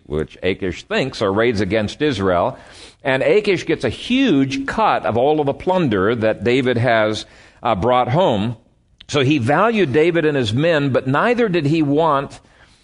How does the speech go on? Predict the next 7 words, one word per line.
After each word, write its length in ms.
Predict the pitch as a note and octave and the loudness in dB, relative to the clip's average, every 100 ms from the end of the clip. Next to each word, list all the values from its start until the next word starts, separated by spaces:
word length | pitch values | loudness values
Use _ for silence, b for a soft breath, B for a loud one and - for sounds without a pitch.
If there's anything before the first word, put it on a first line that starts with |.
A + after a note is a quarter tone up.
| b b b - | b b b -2
David's 440 | C#3+ G3 E3+ D3 | 2 4 2 2
army 440 | D3+ E3 E3+ C#3 C#3+ | 2 4 2 2 0
to 80 | C3 | 2
be 180 | C#3 C3+ | 0 2
down 320 | C#3+ D3 C3+ | 2 2 0
south 600 | - F#3 D3+ B2 D3 C#3+ | 0 2 2 2 0 -2
while 540 | C#3 C3+ C3 B2+ - | 0 2 2 0 -8